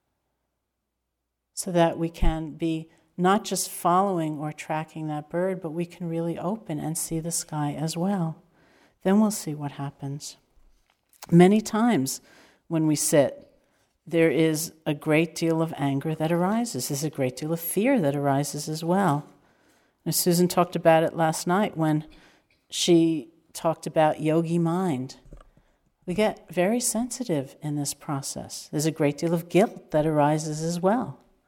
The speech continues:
These are all part of that same aversive tendency. In the Buddhist psychology, there's, um, an interesting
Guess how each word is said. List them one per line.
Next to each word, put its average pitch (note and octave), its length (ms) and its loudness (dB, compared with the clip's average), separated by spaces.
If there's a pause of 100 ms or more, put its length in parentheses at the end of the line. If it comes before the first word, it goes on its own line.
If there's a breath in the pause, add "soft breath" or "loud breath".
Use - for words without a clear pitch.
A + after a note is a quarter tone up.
(920)
These E3+ 140 0
are E3+ 80 2
all F3 180 4
part E3 420 -2
of E3 100 -4
that D#3+ 280 0
same D#3+ 540 -2 (680 soft breath)
aversive D#3 600 -4
tendency. F#3 800 -2 (1400)
In G3 100 6
the A3+ 80 8
Buddhist G3+ 340 4
psychology, E3 640 2
there's, D#3+ 380 -2 (240)
um, D#3+ 400 2 (240)
an F3+ 120 2
interesting F3 760 0